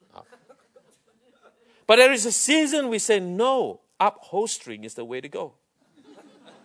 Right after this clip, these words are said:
I love that. There is a season where we embrace.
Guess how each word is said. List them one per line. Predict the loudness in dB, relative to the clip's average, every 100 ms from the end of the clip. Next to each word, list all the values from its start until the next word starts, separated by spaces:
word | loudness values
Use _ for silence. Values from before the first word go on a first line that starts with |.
| -20 -20 _ _ -20 _ _ _ _ _ _ _ _ _ -20 -20 _ -20 _ -20 _ _ _ _ _ _ _ _ _
I | -16
love | -8 -8 -8
that. | -14 _ _ _ _ _ -20 -20 -20 -20 _ -20 -20 -20 -20 -20 _ _ _ -20 -20 _ _ _ _ _ _ _ _ _ _ _ _ -20 -20 _ _ _ _ _ 2
There | 4 4
is | 2
a | -2
season | -2 -2 0 0 0 -2 -2 -8 -14 _ _ _ _ _ _ _ _ _ _ _ 4
where | 6 6
we | 2 -2 -4 -10 _
embrace. | -10 -10 -8 -8 -8 -10 -12 -10 -14 -20